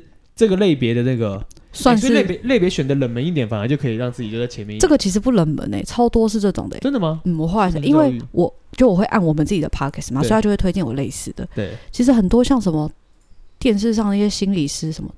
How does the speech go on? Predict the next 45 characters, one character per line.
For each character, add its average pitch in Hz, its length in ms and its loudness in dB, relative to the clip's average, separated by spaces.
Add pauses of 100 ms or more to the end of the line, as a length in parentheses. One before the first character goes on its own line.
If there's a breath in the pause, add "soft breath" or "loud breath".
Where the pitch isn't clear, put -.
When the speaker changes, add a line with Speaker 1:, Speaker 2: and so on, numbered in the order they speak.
Speaker 2:
邓 185 260 0
文 160 240 -2
慧 196 200 -2
吗？ 165 100 -4
还 165 80 -4
是 - 40 -6
什 - 60 -10
么 - 80 -6
这 180 140 -2
种。 151 160 -6
Speaker 1:
啊， 247 340 0
邓 247 160 4
文 196 80 -2
慧 208 60 0
我 208 60 0
知 - 20 4
道。 - 0 -
Speaker 2:
他 285 80 6
们 254 100 8
都 247 80 6
有 175 60 6
Podcast， 170 460 0
Speaker 1:
嗯， 208 120 2
Speaker 2:
那 226 40 6
都 208 280 6
就 196 140 2
超 175 180 2
级 147 160 0
红 - 0 -
的。 - 0 -
Speaker 1:
嗯， - 0 -
OK。 143 40 0
他 190 80 4
们 180 60 0
都 202 120 6
自 208 120 0
己 147 100 0
有 117 100 2
用 131 140 0
Podcast 120 500 -4
这 101 100 -8
样 - 60 -6
子。 - 0 -
Speaker 2:
对 180 100 6
啊。 147 240 -2